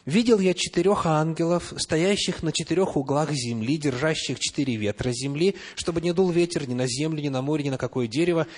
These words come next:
И видел я иного ангела, восходящего от востока солнца и имеющего печать,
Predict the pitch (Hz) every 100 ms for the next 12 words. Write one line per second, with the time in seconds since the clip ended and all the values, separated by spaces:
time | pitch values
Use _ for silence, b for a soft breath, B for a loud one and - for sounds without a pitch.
0 | B B 147 180 214 202 185 175 185 170
1 | 170 156 139 139 139 127 117 113 113 113
2 | 135 156 160 - 123 - 127 - 156 131
3 | - 190 208 - 151 151 160 175 - 156
4 | 156 - 185 - 202 185 113 - - -